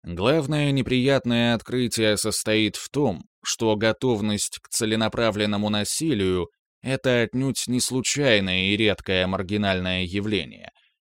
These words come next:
а вполне типичное человеческое поведение. Предположения, тезисы и результаты исследований открывают неожиданное направление в изучении природы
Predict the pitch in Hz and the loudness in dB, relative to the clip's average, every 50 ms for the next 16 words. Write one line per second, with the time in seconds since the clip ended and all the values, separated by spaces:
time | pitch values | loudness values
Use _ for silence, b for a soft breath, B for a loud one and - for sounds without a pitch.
0 | _ - - 117 131 131 - - - 117 113 117 123 131 131 127 117 - 120 107 | _ -10 -6 -4 -4 -4 -4 -2 2 2 2 2 2 0 0 -2 -2 -2 -4 -6
1 | - 120 117 104 - - 123 117 117 113 107 - - 107 107 101 98 98 101 92 | -4 -4 -4 -4 -4 -4 -2 0 0 0 0 -2 -2 0 0 0 0 0 -2 -2
2 | - 101 - - - 101 101 98 95 - 104 98 107 107 98 110 110 95 76 - | -4 -6 -6 -4 -2 0 0 0 0 -2 -4 -4 -4 -4 -2 -2 -4 -4 -4 -8
3 | - - - _ _ _ _ _ _ _ _ _ _ _ _ _ _ _ _ _ | -18 -20 -20 _ _ _ _ _ _ _ _ _ _ _ _ _ _ _ _ _
4 | - 98 98 104 95 - - 113 113 117 117 107 101 127 135 117 107 98 92 87 | -12 -8 -8 -8 -6 -4 -2 0 0 2 0 0 0 0 0 0 0 0 -2 -2
5 | 87 87 85 82 - - - 123 120 110 104 - 101 95 85 - - 101 98 92 | -4 -4 -6 -6 -6 -4 -2 0 2 2 0 0 -2 -4 -4 -4 -2 -2 -2 -2
6 | 92 90 - 110 113 110 110 113 90 104 113 110 98 - 117 110 104 - 107 107 | -2 -4 -4 -4 -4 -2 -2 -2 0 0 -2 -2 0 0 0 0 0 0 0 0
7 | 107 101 - - - - 110 147 156 139 107 98 92 87 87 80 80 80 76 76 | 0 0 -2 -2 -2 -4 -2 -2 0 0 0 0 -2 -2 -4 -6 -6 -8 -10 -12
8 | - _ - 98 107 - - - 120 113 107 127 127 123 120 117 - 117 113 113 | -14 _ -10 -10 -10 -8 -6 -4 -4 0 2 2 4 4 2 2 0 0 0 0
9 | 113 107 104 92 120 120 107 117 117 113 113 110 110 113 107 101 - 113 117 110 | 0 0 0 0 -2 0 0 0 0 2 2 2 0 0 -2 -2 0 -2 0 0
10 | 120 131 135 110 98 90 85 80 78 76 78 82 90 90 104 104 92 - - 107 | 0 0 2 2 2 0 -2 -4 -4 -6 -6 -6 -4 -4 -4 -4 -4 -2 0 0
11 | 104 98 98 98 95 92 - - 101 98 98 117 135 123 107 92 104 101 95 | 2 2 2 0 0 -2 -4 -4 -4 -2 0 0 2 2 2 2 2 0 0